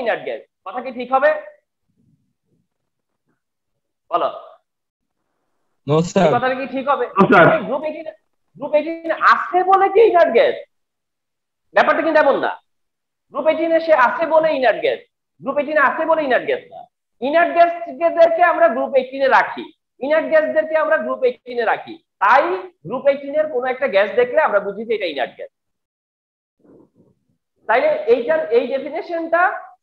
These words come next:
Speaker 1: slightly কি, মানে slightly objectionable, এই ডেফিনেশনটা slightly objectionable। যদি কেউ এভাবে ভাবে যে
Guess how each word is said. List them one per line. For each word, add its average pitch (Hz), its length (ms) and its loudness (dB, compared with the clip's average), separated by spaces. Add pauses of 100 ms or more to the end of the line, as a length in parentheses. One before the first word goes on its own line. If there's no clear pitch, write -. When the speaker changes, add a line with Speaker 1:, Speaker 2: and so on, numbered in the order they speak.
(120)
Speaker 1:
slightly 311 720 -4
কি, 285 200 -8 (920)
মানে 285 120 -6 (120)
slightly 302 580 -4
objectionable, 208 720 -4 (680)
এই 240 180 0
ডেফিনেশনটা 302 760 0 (600)
slightly 302 520 0
objectionable। 175 680 -2 (800)
যদি 240 260 2
কেউ 320 240 -2
এভাবে 294 360 4
ভাবে 311 340 2 (420)
যে 247 120 6